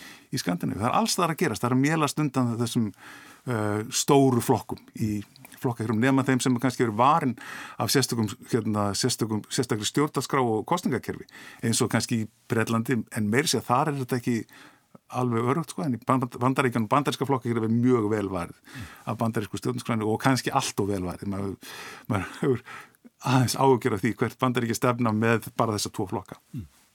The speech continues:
Speaker 2: Stutt svona að lokum, sko, maður, þetta orkar á manni svo svona lýðræði sé við mjög góða heilsu í, eh, við þetta kerfi sem þú kallar margræði. Að þetta sé, sko,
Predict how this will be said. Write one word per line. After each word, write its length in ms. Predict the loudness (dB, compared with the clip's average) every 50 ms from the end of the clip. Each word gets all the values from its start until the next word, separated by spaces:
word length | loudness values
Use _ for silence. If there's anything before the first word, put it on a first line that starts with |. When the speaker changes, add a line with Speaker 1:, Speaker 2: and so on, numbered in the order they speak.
| _ _ _ _ _ _ _ _ -20 -14
Speaker 2:
Stutt 380 | -8 -6 -6 -6 -6 -8 -8
svona 320 | -6 -2 0 0 0 0 0
að 100 | -2 -4
lokum, 320 | -4 -4 -4 -6 -8 -8
sko, 200 | -6 -4 -4 -2 0
maður, 220 | 0 -2 -2 -6 -10 -18 -18 -20 -20 _ _ _ _ _ _ _ _ _ _ _ _ _ _ _ -20 -14
þetta 240 | -8 -2 2 4 4
orkar 320 | 4 4 4 2 4 4
á 80 | 4 4
manni 260 | 4 4 2 2 2
svo 120 | 2 0 0
svona 220 | 2 2 2 2
lýðræði 520 | 2 2 0 0 0 2 2 2 2 2 0 0
sé 140 | 0 0 0 0
við 120 | 0 0 0
mjög 200 | 0 0 -2 -2 -2
góða 280 | -2 0 0 0 0 0
heilsu 260 | -2 -2 -4 -8 -12 -10 -6
í, 400 | -4 -2 0 0 0 -2 -4 -6
eh, 280 | -10 -12 -12 -12 -12 -12 -12 -12 -12 -12 -12 -12 -12 -12 -12 -12 -8 -4
við 220 | -2 -2 -2 -2 -2
þetta 380 | 0 0 0 0 -2 -6 -6 -2
kerfi 380 | -2 -2 -2 -2 -2 -2 -2 -2
sem 160 | -2 -4 -4
þú 160 | -2 -4 -4
kallar 300 | -4 -4 -4 -2 -2 -2
margræði. 600 | 0 2 0 0 0 -2 -4 -4 -4 -4 -6 -8 -12 _ _ _ _ _ _ _ _ -20 -20 -20 -20 -20 -20 -20 -20 -18 -14 -8
Að 80 | -4 -4
þetta 160 | -4 -4 -4
sé, 220 | -4 -2 0 0 0 0 -2
sko, 260 | -4 -4 -2 0 0